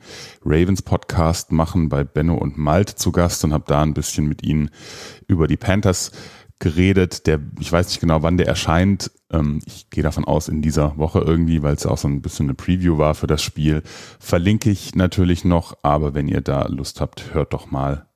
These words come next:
rein. Wobei, wenn ihr unseren Podcast immer hört, solltet ihr eigentlich ziemlich gut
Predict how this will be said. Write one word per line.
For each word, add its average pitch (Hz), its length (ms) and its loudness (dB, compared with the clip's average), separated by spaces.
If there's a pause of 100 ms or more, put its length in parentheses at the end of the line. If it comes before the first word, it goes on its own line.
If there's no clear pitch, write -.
(300)
rein. 87 220 -12 (120)
Wobei, 87 400 0
wenn 87 140 2
ihr 78 220 2
unseren 85 280 2
Podcast - 460 -4
immer 80 180 0
hört, 71 180 -2
solltet 98 280 2
ihr - 140 2
eigentlich 78 240 0
ziemlich 85 260 0
gut - 240 -2